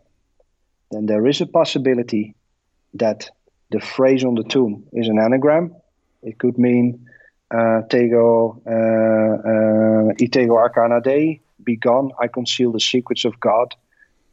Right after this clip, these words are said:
Eh, which is a tantalizing meaning of the same phrase, "Et in Arcadia ego." And you have to know, Ar-, "Et in Arcadia ego" is,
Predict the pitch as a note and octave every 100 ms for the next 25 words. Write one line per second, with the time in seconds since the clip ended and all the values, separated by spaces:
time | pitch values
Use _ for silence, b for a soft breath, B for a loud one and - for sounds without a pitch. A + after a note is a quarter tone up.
0 | A#2+ C3+ A2+ G#2 G#2 G#2+ G2+ G#2 - -
1 | A#2+ A#2 A2+ A2+ G#2+ A2 A2 A#2 A2 G#2+
2 | G#2 G#2+ - A#2+ A2 G#2 G#2 A#2 A2 G#2
3 | - B B _ B2 B2 - A#2 A#2+ A#2+
4 | A#2 A2 G#2 A#2 B2 C#3+ D#3 C#3+ A#2+ A#2
5 | A#2 C#3+ - B2+ B2 B2+ B2+ D3+ C3+ B2+
6 | C3+ B2+ A2+ B2 B2 A2+